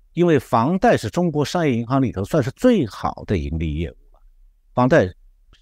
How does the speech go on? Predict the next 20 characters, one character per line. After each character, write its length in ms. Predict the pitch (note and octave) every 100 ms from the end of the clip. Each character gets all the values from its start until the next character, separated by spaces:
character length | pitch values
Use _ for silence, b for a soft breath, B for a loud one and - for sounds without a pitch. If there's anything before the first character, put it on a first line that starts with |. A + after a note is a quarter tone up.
| _
风 200 | - E3
险 160 | G2+ D2+
比 100 | F2
较 100 | A2+
小 380 | - - - _
的， 80 | _ _ _ _ _ _
你 140 | D#3
现 120 | G3+
在 100 | A#3+
要 100 | A#3+
是 100 | G#3+
把 240 | - G#2+ F2+ _ _ _ _ _
房 380 | _ - C#3 F#3+
贷 160 | A#3 F3
的 80 | E3+
利 220 | G3+ F3+
率 100 | C3
改 200 | G2+ D2+ -
低 240 | G3 G#3
了， 160 | F3+